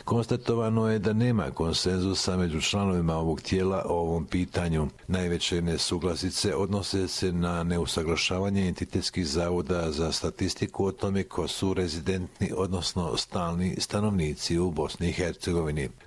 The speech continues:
Sada je sasvim jasno da rezultati popisa provedenog dvije hiljade i trinaeste godine neće moći biti objavljeni u skladu sa zakonom prvoga jula ove godine.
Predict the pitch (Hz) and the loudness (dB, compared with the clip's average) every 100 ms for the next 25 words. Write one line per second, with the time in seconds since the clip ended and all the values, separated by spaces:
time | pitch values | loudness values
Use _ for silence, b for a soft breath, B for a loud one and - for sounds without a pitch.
0 | B - 117 120 117 107 104 - 98 98 | B 0 0 2 2 2 0 2 2 2
1 | 95 - 101 90 90 85 85 80 85 - | 0 0 0 2 2 2 2 0 -2 0
2 | 92 87 - 92 82 92 - 95 - 90 | -2 -4 -4 -4 -2 -2 0 0 0 0
3 | 85 87 87 82 92 98 90 90 87 87 | 2 0 0 0 0 0 0 0 0 -2
4 | - 82 82 - 80 78 92 87 98 92 | 0 0 2 0 -2 0 0 2 2 2
5 | 110 95 - 82 85 - 78 95 - 92 | 2 0 0 0 0 0 -2 -2 0 0
6 | 87 95 90 92 - 101 - 87 85 85 | 2 2 2 2 2 0 0 -2 0 -2
7 | - 101 82 80 76 - 85 87 80 78 | 0 0 2 0 -2 -2 0 0 0 0
8 | 76 76 82 78 78 76 73 76 78 85 | 2 2 2 2 2 2 2 0 0 2
9 | 82 85 80 | 0 0 0